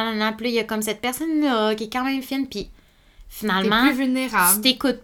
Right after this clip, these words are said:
Speaker 1: pas.
Speaker 2: Ouais.
Speaker 1: Quand tu savais très bien un vase, tu sens qu'il est déçu. Fait que là, tu te dis, « Ok, je vais y aller. » Puis là, là, dans ce temps-là, en plus, là, tout est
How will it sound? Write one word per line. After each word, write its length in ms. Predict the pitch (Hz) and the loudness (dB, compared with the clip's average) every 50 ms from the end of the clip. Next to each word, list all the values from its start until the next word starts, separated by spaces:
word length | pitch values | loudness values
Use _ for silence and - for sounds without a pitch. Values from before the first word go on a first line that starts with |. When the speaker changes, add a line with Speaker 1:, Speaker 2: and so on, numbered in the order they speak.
| _ - | _ -2
Speaker 1:
pas. 340 | 233 220 226 262 359 415 - - | 0 2 2 2 2 0 -2 -8
Speaker 2:
Ouais. 280 | 180 180 196 226 220 - - - - | -8 -8 -8 -8 -12 -14 -20 -6 0
Speaker 1:
Quand 140 | - 208 202 | 2 2 2
tu 60 | 202 | 2
savais 240 | - 214 196 233 277 | 0 0 0 0 -2
très 200 | 277 - 233 202 | -2 -2 -4 -2
bien 160 | 220 240 247 | 0 0 0
un 40 | 233 | 0
vase, 400 | 208 202 196 202 226 247 233 - - - - _ _ _ _ - - - - _ _ - | 0 0 -2 -2 -2 -6 -10 -16 -20 -20 -20 _ _ _ _ -18 -18 -18 -18 _ _ -6
tu 80 | - - | -4 -2
sens 200 | - 254 240 247 | 2 2 2 0
qu'il 120 | 240 247 | 0 -2
est 40 | 247 | -4
déçu. 420 | 214 254 254 233 - - - - - | -4 -4 -6 -6 -6 -8 -10 -10 -8
Fait 200 | - - 240 233 | -4 -2 -2 -2
que 80 | 226 | -2
là, 60 | 247 233 | -6 -8
tu 160 | 233 - - | -8 -10 -12
te 40 | - | -10
dis, « 60 | - - 220 226 233 233 - - 226 | -10 -8 -6 -6 -8 -8 -6 -6 -4
Ok, 40 | 214 202 | -4 -4
je 80 | 208 | -4
vais 160 | 208 220 226 | -4 -6 -4
y 40 | 233 | -2
aller. » 260 | 233 233 233 226 226 226 - | -2 -2 -2 -2 -4 -6 -8
Puis 120 | - - - - - - - - - _ - | -12 -14 -14 -14 -18 -20 -20 -20 -10 _ 2
là, 80 | 311 453 466 320 | 6 6 8 8
là, 180 | 233 220 220 220 | 8 6 4 4
dans 180 | 214 208 196 | 4 2 2
ce 80 | 196 - | 0 2
temps-là, 260 | - 208 202 214 247 | 2 4 4 6 6
en 80 | 254 226 | 4 4
plus, 280 | 226 - 240 233 226 | 4 2 0 0 0
là, 140 | - 196 196 | 0 -2 -2
tout 100 | 196 - 330 - - | -2 -2 -4 -2 -2
est 180 | 240 - - | -4 -4 -4